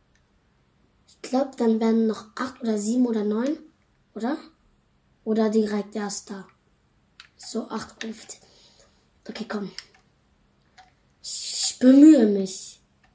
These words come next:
Ausnahmsweise. Lol. Ihr wisst, es ist sehr schwierig.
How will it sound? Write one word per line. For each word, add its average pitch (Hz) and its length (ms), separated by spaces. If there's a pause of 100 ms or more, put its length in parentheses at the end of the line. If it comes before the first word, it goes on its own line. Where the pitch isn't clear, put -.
(920)
Ausnahmsweise. 233 1700 (840)
Lol. - 340 (2750)
Ihr 208 160
wisst, 262 280
es 220 180
ist - 280
sehr 240 160
schwierig. 254 680